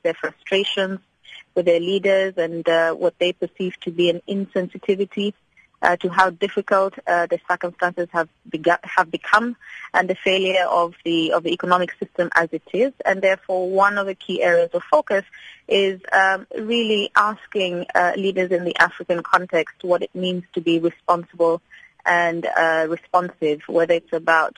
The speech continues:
creating jobs and addressing the issue of the, uh, skills shortage, or whether it's about building trust and accountability or combating diseases of poverty. The second key area of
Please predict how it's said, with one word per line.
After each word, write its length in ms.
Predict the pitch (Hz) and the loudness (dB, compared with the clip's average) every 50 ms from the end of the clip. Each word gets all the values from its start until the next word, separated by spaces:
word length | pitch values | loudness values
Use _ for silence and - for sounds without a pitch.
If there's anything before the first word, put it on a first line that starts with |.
| - - | -10 -6
creating 440 | - 175 165 165 - - - 156 147 | -4 -2 -2 -2 -4 -6 -10 -4 0
jobs 300 | - 185 202 226 220 - - | 2 4 4 2 0 -4 -8
and 120 | 170 170 | -6 -4
addressing 460 | 165 160 - 165 165 - - 165 165 | -4 -2 -2 -2 -4 -4 -6 -6 -4
the 120 | 160 160 - - | -4 -6 -4 -4
issue 400 | 170 170 - - - 170 165 160 | -6 -4 -4 -2 -2 0 2 2
of 240 | - - 156 156 143 - - | 4 4 2 2 0 -4 -8
the, 280 | - 160 156 156 151 - - | -8 -6 -4 -4 -4 -2 0
uh, 400 | 151 156 151 151 147 147 143 120 - - | 0 2 2 2 2 0 0 -2 -4 -4
skills 280 | - - 214 220 220 - | -2 0 0 0 0 -4
shortage, 560 | - - 226 226 226 - 240 226 214 214 - - _ - - - - - - _ | -4 -2 -2 -2 -2 -2 -2 -2 -2 -4 -6 -12 _ -20 -20 -20 -20 -20 -8 _
or 240 | - 214 214 214 214 | 2 4 4 4 4
whether 220 | 190 190 180 185 | 2 2 2 2
it's 180 | 180 180 - - | 0 -2 -2 -4
about 420 | 180 170 175 175 165 165 - - | -4 -2 0 0 0 0 0 -2
building 300 | - 175 170 165 160 160 160 | -2 -2 -2 -2 -4 -8 -6
trust 260 | - - 220 226 - - - _ - - _ _ _ - _ _ | 0 2 2 2 2 -2 -20 _ -20 -20 _ _ _ -20 _ _
and 140 | - 202 202 | -2 0 0
accountability 1120 | 208 - - - 220 214 - 233 202 202 220 214 214 214 208 - - - 208 202 196 - | 0 0 -2 -2 -4 -2 -2 -4 -2 0 0 0 0 -2 -4 -6 -6 -4 -2 -2 0 2
or 160 | - - 185 185 | 2 2 2 2
combating 600 | - - 190 180 185 185 170 - 190 175 170 170 | 0 -2 -4 -2 0 -2 -2 0 -2 -2 -2 -4
diseases 460 | 170 165 - 175 170 160 - 170 160 - - | -6 -6 -4 -4 -4 -4 -4 -6 -6 -4 -2
of 120 | 175 170 165 - - _ | -2 -2 -2 -4 -2 _
poverty. 520 | 160 160 156 147 143 - - - - 151 175 220 - - - | 0 2 2 -2 -6 -10 -12 -16 -16 -16 -18 -20 -20 -18 -12
The 160 | - 196 185 - - | -10 -10 -6 0 2
second 320 | 294 302 - 320 269 240 - | 2 2 2 0 -4 -4 -4
key 240 | - 202 185 - | -4 -4 0 2
area 240 | - 180 175 180 175 | 2 2 2 2 0
of 80 | 170 | -2